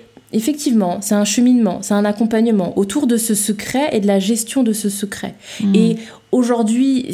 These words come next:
Speaker 1: il y a cette idée que si aujourd'hui je choisis le secret, c'est que c'est le plus confortable pour moi.
Speaker 2: Mhm.
Speaker 1: Et du coup, peut-être de se poser la question, et qu'est-ce que je veux pour mon couple ? Quels sont ce qui est important ? Quelles sont les valeurs ? Et est-ce que j'ai des valeurs d'authenticité, de partage ?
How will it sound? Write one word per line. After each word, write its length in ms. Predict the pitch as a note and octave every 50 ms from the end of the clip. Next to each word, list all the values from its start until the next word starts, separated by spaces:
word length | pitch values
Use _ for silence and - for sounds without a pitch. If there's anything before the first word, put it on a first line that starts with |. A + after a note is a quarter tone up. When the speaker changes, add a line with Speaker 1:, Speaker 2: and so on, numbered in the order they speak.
| - - - - - - -
Speaker 1:
il 60 | F3+
y 60 | F#3+ F#3+
a 60 | F#3
cette 280 | F#3 A3+ G3 G3 -
idée 240 | A#3 G#3+ C#4 D#4 D#4 D#4
que 340 | - A3+ A3 G#3+ - -
si 320 | F3 E3+ - - - - C4
aujourd'hui 380 | B3+ A#3 A#3 A3+ A#3 A#3 B3+ B3+
je 80 | A3
choisis 340 | G#3 G3 - A3 G#3 G3 G#3+
le 100 | G3+ G3
secret, 360 | G3 - G#3 - - - D#4
c'est 140 | D#4 - B3+
que 60 | B3
c'est 120 | - - A3
le 80 | G3+
plus 160 | G3+ - - A#3
confortable 640 | - - G#3+ - G#3+ G3 - - G#3 F#3 E3 D#3+ - - -
pour 140 | - E3 F3
moi. 260 | E3+ G3 D4 - - _ _ _ -
Speaker 2:
Mhm. 360 | F#3+ F3+ D#3+ E3 F3 F3+ G3 G3+ - - - - - - - _ -
Speaker 1:
Et 100 | A3 A3+
du 140 | G3 G3+ G#3+
coup, 160 | A3 - E4+
peut-être 300 | E4+ B3+ B3 C4 C4 A3+
de 80 | A3+ A3+
se 80 | A3+
poser 200 | - - G#3 G#3
la 120 | F#3+ F#3+ F#3+
question, 480 | - G3+ G3 - - D4 D#4 E4+ - - - _ -
et 60 | G#3
qu'est-ce 240 | G#3 - C#4 B3+ -
que 100 | - B3
je 80 | A3
veux 120 | G#3 A3+ A3+
pour 180 | A3 - G3+
mon 140 | F#3+ F#3 F#3
couple ? 340 | F#3+ - E4 E4 - - - _ _ _ -
Quels 160 | - A#3 G#3+
sont 320 | G#3+ - - B3+ B3 B3
ce 140 | A3 A#3 -
qui 140 | - - A3
est 20 |
important ? 480 | G3 G3 G3 G#3+ G3+ - - G3+ G#3+ C4
Quelles 160 | B3+ A3+ G3
sont 140 | - - G3
les 120 | F#3 F3+
valeurs ? 480 | E3+ E3+ G3+ G#3 A3 A3+ A3+ A3+ A3+ A3+ A3 - - - - - -
Et 60 | F#3+ F#3+
est-ce 180 | G3 F#3+ -
que 240 | - A#3 A#3 A#3+ A#3
j'ai 160 | G3+ G3 G3+
des 160 | G3 F3+ F#3
valeurs 280 | F3 F#3 F#3 F#3+ G3 F3+
d'authenticité, 880 | E3 G#3 G3+ G#3+ G#3+ G#3 G#3 G3+ - - A3 G3+ - A#3 A3+ A#3 A#3
de 120 | G3+ G3 G3
partage ? 680 | G3 G#3 F#3+ G3 - - A3 A#3 C#4 D4+ C#4+ A#3 G3